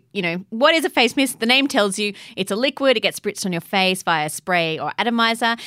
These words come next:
and it's generally packed with hydrating or soothing or other ingredients that are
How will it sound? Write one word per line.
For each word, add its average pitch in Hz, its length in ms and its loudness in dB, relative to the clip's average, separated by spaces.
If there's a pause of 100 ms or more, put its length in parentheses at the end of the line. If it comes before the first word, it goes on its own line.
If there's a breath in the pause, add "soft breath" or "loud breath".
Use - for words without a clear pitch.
(160 loud breath)
and 220 200 2
it's - 200 -2
generally 330 480 2
packed 214 440 -2
with 190 320 2 (100)
hydrating 339 960 2
or 180 280 2
soothing 311 840 4
or 185 340 4 (160)
other 262 240 4
ingredients 214 560 0
that 196 140 -4
are 180 120 -4